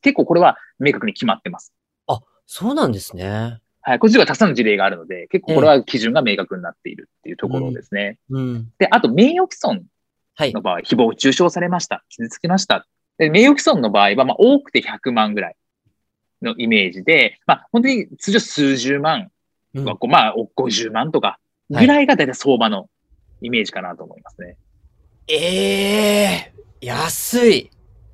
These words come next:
Speaker 1: そうですね。あ、よく言われるのは、日本の場合はですね、あの、慰謝料って高くないんですよ。
Speaker 2: うん。はあ。
Speaker 1: な、なので、その、まあ、アメリカとかだったらば、セクハラとかで一億円の損害賠償、
Speaker 2: は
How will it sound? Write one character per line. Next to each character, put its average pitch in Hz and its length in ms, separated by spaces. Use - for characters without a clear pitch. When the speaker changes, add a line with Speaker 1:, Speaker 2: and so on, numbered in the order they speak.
Speaker 1:
そ - 160
う 151 40
で 113 100
す - 120
ね。 110 240
あ、 131 40
よ 135 60
く 143 40
言 170 80
わ 170 120
れ 180 60
る 160 60
の 147 60
は、 139 60
日 165 60
本 311 300
の 302 100
場 269 140
合 269 80
は 254 120
で - 120
す - 140
ね、 202 180
あ 104 100
の、 101 60
慰 - 80
謝 - 200
料 170 140
っ 104 80
て - 100
高 - 260
く 113 120
な 117 140
い 110 120
ん 95 200
で - 100
す - 140
よ。 85 140
Speaker 2:
う - 40
ん。 127 40
は 127 680
あ。 - 20
Speaker 1:
な、 - 120
な 147 240
の 120 120
で、 104 280
そ - 80
の、 135 100
ま 143 100
あ、 143 100
ア - 20
メ 185 120
リ 247 80
カ 262 140
と 277 100
か 226 100
だ 135 80
っ - 80
た 110 80
ら 101 60
ば、 95 80
セ - 160
ク 185 120
ハ 170 140
ラ 170 120
と 165 100
か 120 120
で 98 80
一 107 280
億 135 260
円 123 180
の 117 80
損 110 240
害 104 160
賠 101 160
償、 - 160
Speaker 2:
は - 60